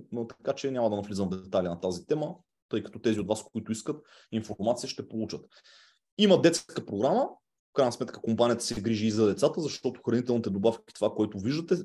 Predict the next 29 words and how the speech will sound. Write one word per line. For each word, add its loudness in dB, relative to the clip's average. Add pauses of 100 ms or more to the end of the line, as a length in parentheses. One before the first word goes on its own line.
(120)
продуктите -6
стават 2
и 0
за 2
деца. 0 (320)
Там 4
просто 0
в -2
зависимост 0 (140)
от 2
възрастта 0
на 4
детето, 0
дозировката 2
е 0
сравнително -2
доста 0
по-малко 0
от -4
тази 4
на 4
възрастния. 2 (300)
Затова 2
детският 2
Autoship, -2
има -2
два 2
детски -2
Autoship-а. -2